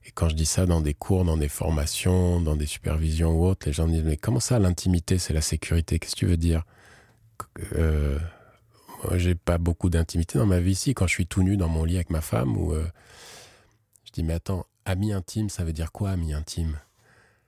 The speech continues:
Ah bah, ami intime, c'est super. Ça veut dire que, par exemple, on va manger, et puis j'ai plus faim, je dis, « J'ai plus faim », et tout va bien. Ok. Euh, ou on regarde la télé, j'ai envie de changer de chaîne, je lui dis, « On peut changer de chaîne ? »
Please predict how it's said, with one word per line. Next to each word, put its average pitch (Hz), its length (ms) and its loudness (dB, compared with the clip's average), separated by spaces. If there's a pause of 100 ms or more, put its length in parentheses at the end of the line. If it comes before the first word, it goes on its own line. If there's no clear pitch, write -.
(560)
Ah 123 100 0
bah, 101 180 0
ami 98 200 0
intime, 123 320 -2
c'est 98 160 -6
super. 135 420 -4
Ça 107 160 -2
veut 98 100 -2
dire 104 220 -2
que, - 220 -2 (520)
par 98 120 0
exemple, 101 320 -2
on 104 80 -2
va 107 120 0
manger, 107 460 -2 (460)
et 101 80 -2
puis 120 140 -2
j'ai 113 120 0
plus 101 180 -4
faim, 139 240 -2
je 139 60 -6
dis, « 113 120 -2
J'ai 104 120 0
plus 107 180 -6
faim », 104 300 -4 (300)
et 107 100 -2
tout 107 160 -6
va 95 100 0
bien. 87 280 -4 (560)
Ok. 76 200 -6 (1300)
Euh, 87 320 0
ou 95 80 0
on 90 40 0
regarde 101 260 0
la 98 100 0
télé, 139 320 -2
j'ai 113 100 -4
envie 107 200 -2
de - 60 -8
changer 110 240 -2
de 101 80 -8
chaîne, 117 240 -4
je 107 80 -8
lui 98 60 -2
dis, « 101 140 -2
On 95 60 -2
peut 104 140 -2
changer 101 300 -2
de 98 80 -6
chaîne ? » 160 380 -2